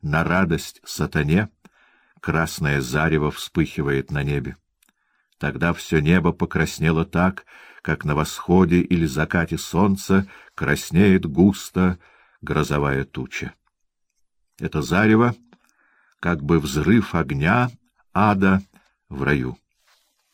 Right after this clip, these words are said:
Вот как хорошо знает Данте силу не мнимого дьявола, нелепого и жалкого, почти смешного, которого видит в сердце ада, а настоящего,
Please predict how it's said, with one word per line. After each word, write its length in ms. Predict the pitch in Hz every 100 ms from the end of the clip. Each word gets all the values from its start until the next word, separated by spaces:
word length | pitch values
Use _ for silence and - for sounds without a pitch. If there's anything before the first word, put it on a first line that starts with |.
| _ _ _ _ _ _ _ _ _ _ _ _ _ _ _
Вот 240 | 90 131 -
как 220 | 113 -
хорошо 800 | - 85 78 - - 143 151 - -
знает 600 | 76 73 110 101 87 69
Данте 460 | 98 110 98 92
силу 500 | 92 - 104 104 95
не 220 | 87 78 78
мнимого 560 | 80 113 127 113 104
дьявола, 640 | 85 78 85 85 76 73 69
нелепого 580 | 76 73 85 82 71
и 40 | 73
жалкого, 560 | 64 98 95 - 71
почти 400 | 69 80 - 85
смешного, 800 | - - 69 - 90 110 98 69 - _ _ _ _ _
которого 460 | 78 71 82 78 78
видит 360 | 82 90 85
в 80 | -
сердце 560 | - 87 80 - 82 78
ада, 220 | 69 67 _ _ _ _ _ _ -
а 120 | 76
настоящего, 960 | 80 - 95 113 98 - - 65 64